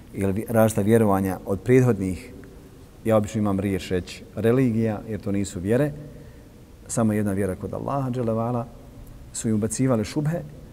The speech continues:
posebno o Allahu, dželle ve ala, i njegovim svojstvima. Pa im je teško priznati ajete gdje Allah, dželle šanuhu, govori o tome da će Allah, subhanahu wa ta'ala, na sudnjem da-,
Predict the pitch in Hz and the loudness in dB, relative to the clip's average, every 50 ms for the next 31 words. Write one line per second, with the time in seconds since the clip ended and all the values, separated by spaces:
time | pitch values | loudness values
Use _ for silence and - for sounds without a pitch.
0 | - - - 131 147 147 143 151 131 123 117 - - - 147 151 - 139 123 120 | -18 -6 0 2 2 4 4 2 2 0 0 -2 -2 -2 -2 -2 0 -2 0 0
1 | 120 123 123 120 113 101 107 95 92 92 87 80 71 71 71 - - - - - | 2 2 2 2 2 2 2 0 0 0 -2 -4 -6 -10 -12 -14 -16 -18 -20 -20
2 | - - - - - - - - - - 117 117 120 113 113 107 95 - - 87 | -20 -20 -20 -20 -20 -20 -20 -10 -2 2 4 4 4 4 4 2 0 -2 -4 -6
3 | 82 82 - - - 65 - - - - - - - - - - - - 127 131 | -6 -6 -8 -10 -12 -12 -14 -16 -20 -20 -20 -20 -20 -20 -20 -12 -4 0 2 4
4 | 135 131 123 120 113 - - 175 175 165 147 - - 123 - - 143 160 151 170 | 4 4 4 4 2 4 4 6 6 6 4 2 -2 -6 -4 0 0 2 2 2
5 | 175 147 147 - 135 - - 117 131 156 165 165 160 - 170 156 - - - - | 0 -2 -2 -6 -10 -6 -2 2 2 4 4 2 2 0 -2 -2 -4 -8 -16 -18
6 | - - - - - - 117 113 127 135 147 156 143 123 107 113 113 107 - 139 | -18 -18 -18 -18 -12 -4 2 6 6 6 6 6 4 2 2 0 -2 -4 -2 -2
7 | 135 143 147 131 120 113 117 135 147 147 151 143 135 139 120 113 - - 139 156 | -2 0 2 2 2 2 2 2 4 4 4 2 2 0 -2 -4 -2 0 0 2
8 | 175 185 165 147 - - - - - - - - - - - - - - - - | 2 0 -2 -4 -6 -14 -16 -16 -16 -18 -18 -20 -20 -20 -20 -20 -20 -20 -20 -20
9 | - - - - - - - - - - - - - - 120 117 - 143 131 139 | -20 -20 -20 -20 -20 -20 -20 -20 -20 -20 -20 -10 -4 -2 -2 0 2 2 4 4
10 | 151 147 127 - - 120 117 143 143 127 113 135 123 117 110 - 139 131 123 113 | 6 4 4 2 0 0 2 2 2 2 2 2 2 0 0 2 2 4 4 4
11 | 110 113 117 127 123 | 4 6 4 4 4